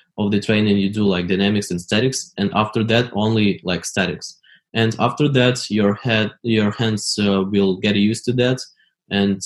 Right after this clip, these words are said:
you will be able to, to train freestyle, like, uh, for longer time. Like, currently, I don't have such, you know, like,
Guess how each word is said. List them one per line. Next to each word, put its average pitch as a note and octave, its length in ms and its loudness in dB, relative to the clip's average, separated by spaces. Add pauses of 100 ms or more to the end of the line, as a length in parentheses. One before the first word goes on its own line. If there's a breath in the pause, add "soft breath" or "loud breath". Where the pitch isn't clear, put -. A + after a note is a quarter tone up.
you G2+ 180 2
will A2+ 120 2
be G#2 120 2
able G#2+ 440 0
to, F#2+ 380 2 (1040)
to G#2 100 -4
train G2 400 2
freestyle, F#2+ 480 0
like, E2 240 -4 (200)
uh, F2 380 -6 (120)
for F#2 460 -2 (120)
longer G2+ 400 0
time. E2+ 360 -6 (360 loud breath)
Like, G2+ 220 0 (340)
currently, C#3+ 640 2
I A2+ 80 2
don't C3 220 2
have A#2 180 0
such, - 440 -2
you - 80 -6
know, G3+ 180 2
like, F3 220 -2